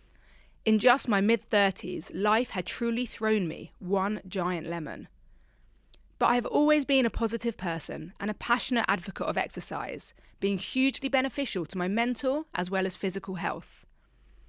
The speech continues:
So in my very first session of chemotherapy, I set myself a goal of completing my first Olympic distance triathlon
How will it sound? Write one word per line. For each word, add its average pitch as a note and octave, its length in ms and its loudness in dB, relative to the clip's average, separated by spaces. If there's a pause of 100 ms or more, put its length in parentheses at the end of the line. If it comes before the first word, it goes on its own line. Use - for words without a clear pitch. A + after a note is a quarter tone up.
(500)
So - 180 4
in A#3+ 120 10
my B3+ 140 6
very C#4+ 340 2
first A#3+ 320 2
session A3+ 280 -2
of - 120 -8
chemotherapy, A3 840 0 (120)
I F3+ 80 -4
set - 240 0
myself B3+ 340 -2
a A3+ 60 0
goal F3+ 440 2
of - 140 -8
completing G3+ 500 -4
my E3 120 -4
first A3 400 0
Olympic G#3 400 0
distance G#3 360 -4
triathlon - 640 -2